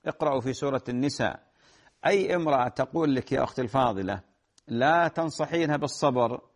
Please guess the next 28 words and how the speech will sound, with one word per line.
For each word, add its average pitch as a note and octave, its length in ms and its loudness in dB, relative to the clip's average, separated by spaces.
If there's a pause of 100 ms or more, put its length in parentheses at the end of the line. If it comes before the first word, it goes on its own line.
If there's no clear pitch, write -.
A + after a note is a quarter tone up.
(220)
انصحيها D3 480 2
بالطلاق"، C#3 640 4
هذه E3 300 -2
إحدى، D#3 420 0 (340)
يعني، C3+ 400 -4
أحد E3+ 240 0
امرأتين: A2+ 500 -2 (760)
إما F3+ 340 0
أنها D3 300 0
جاهلة B2 540 2
متخلفة، A2+ 840 -4 (440)
سامحيني B2 540 0
أقول A2+ 220 0
هذا G#2+ 180 0
الكلام، G2+ 480 -2 (380)
جاهلة D3 360 2
ما F#3 160 2
تفقه A#2+ 340 -2
في A2+ 180 -2
دين G#2+ 220 -2
الله G2 240 0
شيء، - 320 -6 (560)
وإما F#3 500 2
أنها F3 260 0
والعياذ D3+ 400 2
بالله D#3 220 2
تعاني D3+ 440 0
عقدة، A2+ 460 -2